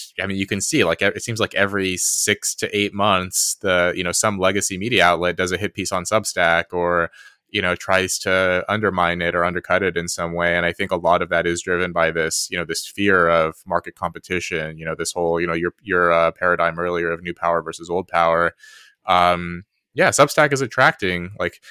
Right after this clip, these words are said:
I mean, even if the vast majority of Substacks aren't, you know, particularly interesting, right? Like, you quickly discover, you know, like, based on who you follow and who you know and whatnot, like, the, the good,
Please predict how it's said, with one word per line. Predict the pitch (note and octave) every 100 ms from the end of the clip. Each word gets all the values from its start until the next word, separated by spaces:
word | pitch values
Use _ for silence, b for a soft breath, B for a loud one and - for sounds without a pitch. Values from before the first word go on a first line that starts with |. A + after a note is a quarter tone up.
| B
I | C3
mean, | C#3 C#3+
even | G3+ F3
if | D#3+ -
the | A2
vast | G#2+ B2 -
majority | G#2+ G#2 A#2+ A2+ F2+ F2
of | E2 F2 F2
Substacks | - F#2 - F#2+ F2 F2 F#2+
aren't, | F#2 F2 - -
you | E2+
know, | D2+ D#2+
particularly | - F2+ F#2 F#2 F2+ F2 F2 E2+ E2 E2 F2+ _ -
interesting, | B2 G2+ - E2+ E2
right? | D#2+ F2 F2 G2
Like, | E2+ E2+ - _ -
you | G#2 G2
quickly | D#3 - G2+ F2+
discover, | F2+ - C3 G2 E2+ D#2+ E2
you | G#2
know, | E2+ E2+
like, | F2 E2
based | F2 F2+ F2+
on | F2+ F2+ F2 - B B
who | -
you | F#2
follow | - F#2+ F#2 F#2
and | F2+
who |
you | F2+ E2+
know | G2 F#2
and |
whatnot, | E2 D#2+ E2 E2
like, | E2 -
the, | F2 E2+ F2
the | F2
good, | G#2+ D3+ B2